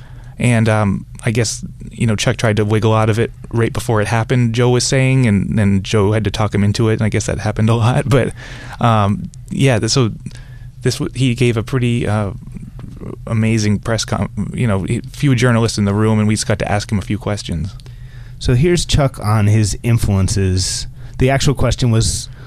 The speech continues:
Speaker 2: "Who, what artists do you love who are in the Hall of Fame?" And he kind of just ignored that question and, and gave his own <laughs> answer. So, uh, let's, let's hear that.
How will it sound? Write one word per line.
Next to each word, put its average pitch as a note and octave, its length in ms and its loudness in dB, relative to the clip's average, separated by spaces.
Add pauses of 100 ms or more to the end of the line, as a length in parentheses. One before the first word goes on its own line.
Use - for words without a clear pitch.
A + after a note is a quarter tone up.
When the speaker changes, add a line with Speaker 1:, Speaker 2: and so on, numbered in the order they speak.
Speaker 2:
"Who, C3+ 480 4 (300)
what C#3 180 2
artists B2+ 240 2
do C#3 80 0
you A#2+ 100 2
love A#2 300 2
who B2+ 140 2
are A#2 60 4
in A#2 60 4
the G#2+ 80 4
Hall G#2+ 200 4
of - 40 2
Fame?" A2+ 260 2
And A2+ 80 4
he A2 40 2
kind A2+ 180 2
of G#2+ 60 0
just G2+ 200 -2
ignored A2 260 2
that G2+ 120 2
question G#2 340 0
and, G2 160 2
and G2+ 200 2
gave G2 100 2
his G2 140 2
own G2+ 120 4
<laughs> E2+ 180 2
answer. G#2 260 0
So, G2 300 2 (600)
uh, G#2 280 2
let's, G#2 200 0
let's G#2 200 0
hear G2+ 160 0
that. F#2 280 0